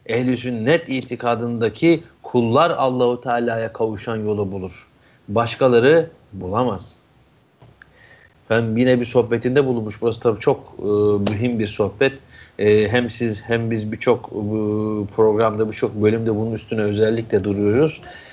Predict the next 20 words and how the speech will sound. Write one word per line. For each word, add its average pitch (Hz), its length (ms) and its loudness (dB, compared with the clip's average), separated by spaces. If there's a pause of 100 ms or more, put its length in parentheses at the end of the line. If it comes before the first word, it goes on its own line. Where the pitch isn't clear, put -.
(140)
E, 107 640 6
bid'atten 131 720 2
bahsediyor 101 520 -2
mübarek. 110 520 -2
Buyuruyor 131 400 2
ki, 101 200 -4
bid'at 120 400 2
demek 147 380 0 (360)
dinde 143 500 4
bulunmayan 135 640 -2
bir 156 200 2
inanışı, 143 680 0 (240)
bir 123 300 4
işi, 147 580 0 (180)
bir 135 360 2
özü, 139 480 4 (240)
bir 160 320 4
sözü 147 560 2 (220)
veya 170 500 4
ahlakı 123 600 0